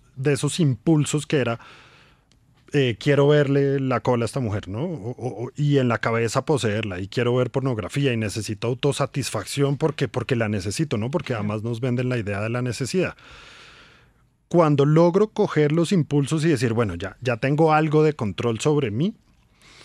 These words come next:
Speaker 1: empiezo con esas ex, entonces a decir, "Bueno, yo fui a re-, fui una persona abusadora", sí, ¿no? Entonces, siendo un abusador y repitiendo ese patrón, ¿qué debo hacer en mi vida? Y empecé a,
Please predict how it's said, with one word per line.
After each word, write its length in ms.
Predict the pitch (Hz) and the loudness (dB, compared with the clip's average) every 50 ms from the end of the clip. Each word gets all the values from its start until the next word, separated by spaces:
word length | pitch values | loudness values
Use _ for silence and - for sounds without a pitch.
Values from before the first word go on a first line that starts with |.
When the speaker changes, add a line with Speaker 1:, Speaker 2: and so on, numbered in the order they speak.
| - - - - _ _ _ _ - | -20 -20 -20 -20 _ _ _ _ 0
Speaker 1:
empiezo 540 | 156 165 160 151 - 170 156 139 - 156 151 | 0 0 0 2 2 4 4 4 2 0 0
con 160 | - 151 123 | 2 2 2
esas 300 | 110 107 92 120 120 - | 0 0 -2 -2 -2 -2
ex, 300 | 147 127 120 - - - - | -2 -4 -4 -6 -12 -10 -6
entonces 420 | - 127 - 120 110 98 107 101 | -6 -4 -4 -4 -4 -4 -2 -2
a 60 | 131 123 | 0 0
decir, 220 | 113 98 113 104 | 0 0 -2 -2
"Bueno, 220 | 98 120 101 78 - - - - | -2 -2 -2 -4 -6 -14 -16 -8
yo 160 | 104 107 117 110 | -4 -2 -2 -2
fui 360 | - - 143 151 165 175 175 _ _ _ _ _ _ _ _ _ _ _ | 0 0 0 0 0 -2 -6 _ _ _ _ _ _ _ _ _ _ _
a 120 | - - | -10 -8
re-, 300 | 151 147 143 143 156 170 - _ _ _ _ _ _ - | -4 0 2 2 2 0 -2 _ _ _ _ _ _ -20
fui 500 | - - - - 156 160 175 190 214 202 - | -20 -16 -4 0 2 2 2 2 0 -2 -2
una 200 | - 143 135 135 | -2 -2 0 0
persona 320 | - 160 - - 151 117 117 | -2 -4 -4 -2 -2 -2 -2
abusadora", 500 | 131 143 135 - 127 104 101 - - - | -2 -2 -2 -4 -4 -4 -4 -6 -6 -8
sí, 240 | - - 127 95 - _ _ _ _ - | -10 -10 -10 -10 -10 _ _ _ _ -20
¿no? 260 | 98 85 98 147 196 - _ _ _ | -14 -12 -10 -10 -12 -12 _ _ _
Entonces, 440 | - 120 104 - 110 107 - 123 110 | -6 -4 -4 -2 -4 -4 -4 -4 -6
siendo 380 | - - 160 147 143 147 156 170 | -2 0 2 2 4 4 4 4
un 180 | 170 170 170 | 4 4 4
abusador 580 | 170 180 196 190 - - 113 175 190 214 - 139 | 4 4 2 2 0 0 -2 -2 -2 -2 0 0
y 40 | 139 | 0
repitiendo 520 | 131 151 147 - 131 - 117 104 104 110 | 0 -2 -2 -2 -4 -6 -4 -4 -4 -4
ese 100 | 107 151 | -4 -4
patrón, 320 | 139 127 117 117 123 147 151 | -4 -4 -4 -4 -6 -8 -6
¿qué 120 | - 139 | -4 -2
debo 240 | 131 117 117 120 123 | -2 -2 -2 -2 -4
hacer 220 | 127 - 135 135 | -4 -4 -4 -4
en 80 | 135 147 | -2 -2
mi 120 | 160 180 | -2 -2
vida? 240 | 214 233 202 131 101 | -4 -4 -4 -4 -6
Y 80 | 101 104 | -6 -6
empecé 400 | 104 98 - 104 98 - 113 110 - _ | -6 -4 -4 -4 -4 -4 -6 -6 -8 _
a, 280 | - 135 139 139 143 | -6 -2 -2 -2 -2